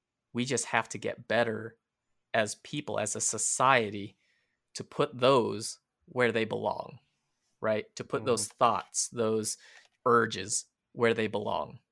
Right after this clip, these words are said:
Speaker 1: And that, like, <laughs> I don't know, I don't know if that's actually a problem that can be solved, right?
Speaker 2: Mindfulness.
Speaker 1: Yeah, yeah. It's like we as a society start,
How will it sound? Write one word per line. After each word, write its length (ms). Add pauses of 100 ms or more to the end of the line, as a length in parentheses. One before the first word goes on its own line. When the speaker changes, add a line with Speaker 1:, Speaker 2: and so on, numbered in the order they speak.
(1200)
Speaker 1:
And 160
that, 320 (180)
like, 340 (360)
<laughs> 340
I 420
don't 240
know, 140 (500)
I 120
don't 160
know 160
if 80
that's 360
actually 440
a 80
problem 420
that 240
can 140
be 120
solved, 520
right? 280 (1500)
Speaker 2:
Mindfulness. 720 (680)
Speaker 1:
Yeah, 320 (360)
yeah. 360 (540)
It's 160
like 160 (220)
we 240
as 140
a 60
society 640
start, 460